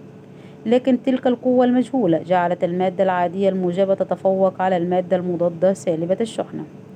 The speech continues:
حتى يمكنني إيضاح ما حدث،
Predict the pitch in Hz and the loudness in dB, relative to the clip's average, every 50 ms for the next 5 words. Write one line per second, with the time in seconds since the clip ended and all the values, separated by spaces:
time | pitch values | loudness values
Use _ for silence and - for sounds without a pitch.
0 | - - - - - - - - - - - - 277 302 - - 285 277 269 254 | -20 -20 -20 -20 -20 -20 -20 -20 -20 -12 -4 -2 0 0 0 2 2 4 4 4
1 | 247 - 277 254 254 254 233 220 220 202 226 240 233 233 233 208 202 180 202 202 | 2 2 2 2 2 2 2 0 0 2 2 0 0 -2 -4 -4 -4 -4 -2 -2
2 | 226 254 | -2 -2